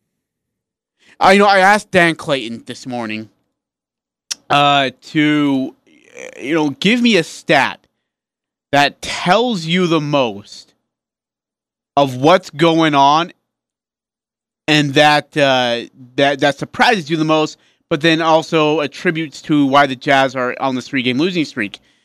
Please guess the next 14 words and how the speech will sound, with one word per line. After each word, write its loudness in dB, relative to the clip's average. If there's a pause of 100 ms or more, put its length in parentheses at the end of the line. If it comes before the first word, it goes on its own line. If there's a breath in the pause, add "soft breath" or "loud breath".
(280 loud breath)
He 0
says, 0 (380)
"The -2
Jazz 2
are -2
currently -4
down 0
to 0
eighteenth 0
in 2
rim 2 (100)
field -2
goal 0
defense. -6